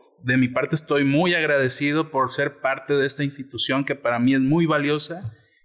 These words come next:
y que, pues bueno, abona de cierta manera a la protección, cuidado y tratamiento de las personas que viven esta experiencia. Entonces, pues bueno,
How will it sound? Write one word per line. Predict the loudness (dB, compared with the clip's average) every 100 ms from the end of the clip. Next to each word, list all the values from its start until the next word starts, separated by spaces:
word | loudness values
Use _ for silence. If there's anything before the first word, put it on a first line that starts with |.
| -4
y | -2
que, | 0 0 -2 -4 -8 -4
pues | -2 0
bueno, | 2 2 0 -6 _ -6
abona | -2 0 2 2 4 2 0 -6 _ _ _ _
de | -2 0
cierta | 0 -2 0
manera | 0 2 2 0 0 -4 -6 -4
a | 0
la | 0 -2
protección, | -6 -6 -4 -2 0 0 0
cuidado | 0 2 2 2 0 -2 -6 -20 _
y | -4 -2
tratamiento | -2 0 2 2 2 -2 -2 -2 -4 -12 -4
de | -2
las | -2 -4
personas | -4 0 0 0
que | -2 0
viven | 0 0 0
esta | -2 -6
experiencia. | -10 -8 -4 -4 -4 -6 -10 _ _ _ _ -2
Entonces, | 0 2 0 2 0 0 -2 -8 _ _ _ _
pues | 0 2
bueno, | 2 2 -2